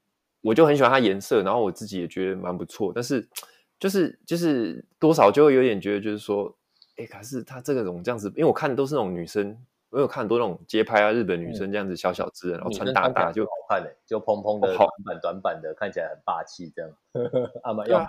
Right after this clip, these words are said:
Speaker 1: 很可爱啊。
Speaker 2: 对，对，对。
Speaker 1: 对，对，对，对，对，就很有，很有造型感这样。然后那时候我看了，我就想说，你，你就开始想说，哎，我适合吗？因为这，这不是我之前会，
Speaker 2: 嗯，
Speaker 1: 我穿过，
Speaker 2: 嗯。
Speaker 1: 我知道，我知道别人穿起来可以很好看，然后自己就是，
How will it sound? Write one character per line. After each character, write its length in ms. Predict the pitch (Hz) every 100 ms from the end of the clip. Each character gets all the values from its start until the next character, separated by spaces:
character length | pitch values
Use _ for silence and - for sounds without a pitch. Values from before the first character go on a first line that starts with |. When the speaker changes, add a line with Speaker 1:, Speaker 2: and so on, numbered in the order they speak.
| -
Speaker 1:
很 100 | 156
可 200 | 135 117
爱 200 | 139 117
啊。 280 | 107 113 117 -
Speaker 2:
对， 80 | 90
对， 100 | 85
对。 340 | 85 - 156
Speaker 1:
对， 0 |
对， 120 | 147
对， 140 | 139 131
对， 180 | 123 113
对， 100 | - _ - - _
就 140 | 165
很 120 | 151
有， 180 | 143 104
很 80 | 107
有 100 | 135
造 220 | 104 127
型 240 | 98 90 95
感 180 | 92 78
这 80 | 98
样。 100 | 101
然 100 | 135
后 80 |
那 60 | 175
时 60 | 170
候 60 |
我 60 | 117
看 320 | - - 156
了， 60 | 113
我 60 |
就 120 | 101 131
想 140 | 113
说， 200 | 113 135 143 - _ _ _ _ _ _ _ _ -
你， 220 | 123 127
你 80 | 139
就 100 | 190
开 140 | 214
始 80 | 208
想 140 | 131 143
说， 80 |
哎， 240 | 196 202 -
我 160 | 113 196
适 300 | - 190 139
合 220 | 104 87
吗？ 100 | 95
因 60 | 175
为 60 |
这， 80 | 180 185 -
这 80 | 185
不 100 | 139
是 140 | 170
我 180 | 127 92
之 140 | 127
前 140 | 123 101
会， 180 | 117 98 -
Speaker 2:
嗯， 100 | 110
Speaker 1:
我 100 | 98
穿 260 | 104 101
过， 200 | 101 98
Speaker 2:
嗯。 20 | 87
Speaker 1:
我 80 | 104
知 80 |
道， 160 | 156 156 - - _ 113
我 60 |
知 100 | 101
道 100 | 156
别 160 | 156 120
人 80 | 117
穿 160 | 139
起 80 | 127
来 60 | 95
可 120 | -
以 20 |
很 100 | 101
好 120 | 98 85
看， 160 | 104
然 80 | 98
后 60 | 101
自 120 | 117
己 80 | 117
就 100 | 92
是， 260 | 95 101